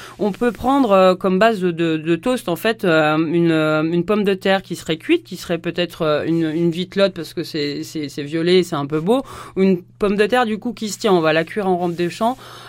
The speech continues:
euh, juste, euh, la peler. Donc vraiment que, que, qu'elle soit, que, qu'elle soit cuite, mais vous voyez ce que je veux dire, pas que ça nous fasse une purée dans les doigts, euh, au moment de trinquer. Et puis après, on peut prendre, euh, des, des harengs,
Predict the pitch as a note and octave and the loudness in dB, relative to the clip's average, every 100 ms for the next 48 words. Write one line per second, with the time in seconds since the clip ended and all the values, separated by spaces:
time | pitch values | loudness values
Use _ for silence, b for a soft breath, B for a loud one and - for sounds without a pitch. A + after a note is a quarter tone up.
0 | B E3+ E3+ E3+ A3 - - F3+ E3 E3 | B 0 0 0 -4 -4 -2 2 4 4
1 | F#3 F#3 F#3 F#3+ B3+ C4 b b b F#3+ | 2 2 2 4 2 0 b b b -2
2 | F#3 F#3+ F3 F#3 B3 B3 A3 G3 G#3+ G3+ | -2 -2 -4 0 0 0 -2 -4 -6 -8
3 | G3+ F#3+ - G3+ F#3 F3 E3+ F#3 F3+ F3+ | -6 -6 -2 2 4 4 2 -2 -4 -4
4 | F#3 - G3 F#3+ - B3+ - F#3 E3+ F#3 | -8 -4 -4 -4 -6 -8 -2 0 2 0
5 | F#3 G#3 G#3 F3+ G#3+ F#3+ - G3+ G3 F3+ | 0 -2 -4 -2 -2 -4 -6 -6 -4 -4
6 | E3+ E3+ G3 F#3+ F3 - F3+ F3 E3 E3 | -2 -2 -6 -6 -6 -6 -4 -2 0 0
7 | F3 F#3 F#3 E3+ C#3+ D#3+ D3+ F3 E3+ F3 | 0 2 4 2 0 -2 -2 0 0 0
8 | E3+ D#3 - F3+ F3+ A#3 C4+ B B B | 0 -4 -2 -4 0 -2 -2 B B B
9 | E3+ - F3+ E3+ B3 C4 G3 F#3 G3 F#3 | -4 2 0 2 0 0 0 0 0 -2
10 | F#3+ F#3+ E3 D3+ D3+ D#3 D3+ D3+ D#3 D#3+ | 0 0 2 0 0 2 2 2 0 0
11 | D3+ C#3+ C3+ C3+ F#3 A#3+ | 2 2 2 2 2 2